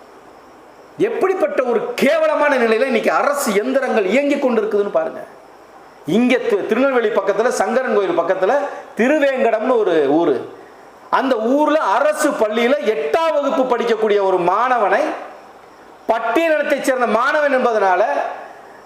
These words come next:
அவனை தரக்குறைவாக சாதி பெயரை சொல்லி ஒரு ஆசிரியர் அடிச்சிருக்கிறார். அடினா உங்க வீட்டு எங்க வீட்டு அடி இல்ல, சங்க புடிச்சு தூக்கி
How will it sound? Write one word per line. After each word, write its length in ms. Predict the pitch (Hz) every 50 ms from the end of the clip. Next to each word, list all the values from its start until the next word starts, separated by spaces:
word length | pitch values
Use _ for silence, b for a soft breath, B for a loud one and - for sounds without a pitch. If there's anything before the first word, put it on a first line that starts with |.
| - - - - - - -
அவனை 320 | 190 240 277 294 294 277 240 - 269
தரக்குறைவாக 760 | - 233 247 285 330 330 330 339 330 320 311 285 285 285 262 - 254
சாதி 460 | - 247 247 285 311 349 359 359 359 349
பெயரை 340 | 359 320 294 277 254 240 -
சொல்லி 320 | - 226 208 - 160 143 123 - - - - - - - - - - -
ஒரு 160 | 156 160 160 151 175
ஆசிரியர் 500 | 214 254 254 - 226 214 214 240 233 190
அடிச்சிருக்கிறார். 540 | 180 - - - 247 220 - - - - - - - - - - - - - - - - - - - -
அடினா 360 | 143 147 151 156 220 214 233 226 202 175
உங்க 160 | 196 220 220 226
வீட்டு 240 | 233 220 226 233 208
எங்க 200 | 175 180 202 214
வீட்டு 220 | 208 208 - 285 254
அடி 140 | - 170
இல்ல, 160 | 170 160 143 - - - - B B B B B B - - -
சங்க 440 | - 208 202 240 254 262 262 233 262
புடிச்சு 380 | 247 - 220 202 254 254 247 220 - -
தூக்கி 420 | - 233 262 254 254 - 202 165